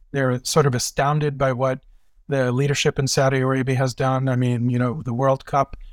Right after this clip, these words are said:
in Qatar, the people are so proud of what they did. And I think they know that Israel's here to stay and that Israel could be a tremendous partner for them.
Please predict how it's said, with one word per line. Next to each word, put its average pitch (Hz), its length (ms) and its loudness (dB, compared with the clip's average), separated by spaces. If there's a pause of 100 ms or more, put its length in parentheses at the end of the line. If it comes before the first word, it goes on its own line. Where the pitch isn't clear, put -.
(160)
in 143 120 -2
Qatar, 135 400 0
the 127 80 -4
people 139 280 -2
are 117 60 0
so 131 240 4
proud 131 380 0
of 123 80 -4
what 127 160 -4
they 123 120 0
did. 135 280 0 (440)
And 143 120 -2
I 147 40 0
think 180 220 -2
they 175 100 2
know 160 200 2
that 139 160 -2
Israel's 135 400 0
here 143 180 2
to 139 80 -2
stay 139 320 0
and 165 140 2
that 143 100 2
Israel 147 260 0
could 139 160 -4
be 143 120 0
a 139 40 0
tremendous 143 440 0
partner 143 340 0
for - 140 -12
them. - 140 -16